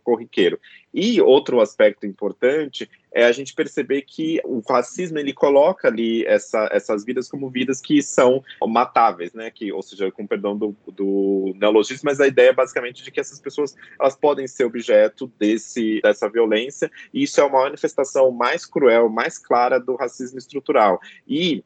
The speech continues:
no caso de, é, do, dos dados de violência, eu trago ainda dois dados pra complementar o, o dado que você trouxe, Aline,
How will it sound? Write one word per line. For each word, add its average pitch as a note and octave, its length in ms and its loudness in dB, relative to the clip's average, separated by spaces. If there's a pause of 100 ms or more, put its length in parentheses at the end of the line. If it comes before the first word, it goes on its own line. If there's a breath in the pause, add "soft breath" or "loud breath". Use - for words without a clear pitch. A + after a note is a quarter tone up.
(120)
no C3 120 -6
caso A2 380 -8
de, F#2+ 340 -10
é, F2 180 -4
do, F2+ 260 -6
dos G2 240 -8
dados G2 300 2
de G2 140 -2
violência, G#2 760 0
eu G2+ 260 0
trago A#2+ 280 2
ainda A2+ 400 0
dois C3 300 -2
dados A2+ 220 0
pra G#2+ 120 -8
complementar G2+ 480 -4
o, G2+ 120 -2
o F#2+ 140 -10
dado F#2+ 220 0
que F#2 100 -20
você F#2+ 200 -6
trouxe, C3 380 0
Aline, F#2+ 280 0